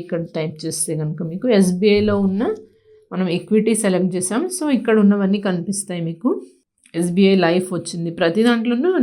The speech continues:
నేషనల్ స్టాక్ ఎక్స్‌చేంజ్, బాంబే స్టాక్ ఎక్స్‌చేంజ్ రెండు ఉంటాయి. So, మీరు ఏది కావాలంటే అది యాడ్ చేసుకోవచ్చు. ఇది బాంబే స్టాక్ ఎక్స్‌చేంజ్‌లో యాడ్ చేయాలంటే కనుక ఈ పక్కన ఉన్న ఏదైతే ఈ ప్లస్ మీద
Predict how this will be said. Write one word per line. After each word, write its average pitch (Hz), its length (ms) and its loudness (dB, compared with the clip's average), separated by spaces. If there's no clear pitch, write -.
నేషనల్ 202 420 2
స్టాక్ 202 320 -2
ఎక్స్‌చేంజ్, 196 460 0
బాంబే 170 360 -2
స్టాక్ 165 300 -6
ఎక్స్‌చేంజ్ 170 340 -4
రెండు 165 200 -2
ఉంటాయి. 180 300 -4
So, - 40 -10
మీరు 175 120 2
ఏది 196 200 2
కావాలంటే 196 520 2
అది 180 160 2
యాడ్ 156 260 -6
చేసుకోవచ్చు. 170 580 -8
ఇది 196 100 4
బాంబే 202 360 4
స్టాక్ 214 340 -2
ఎక్స్‌చేంజ్‌లో 202 580 0
యాడ్ 175 220 -4
చేయాలంటే 170 460 -4
కనుక 180 180 -6
ఈ 233 120 -2
పక్కన 196 360 4
ఉన్న 185 100 2
ఏదైతే 180 340 0
ఈ - 20 -6
ప్లస్ 165 240 -2
మీద 170 120 -6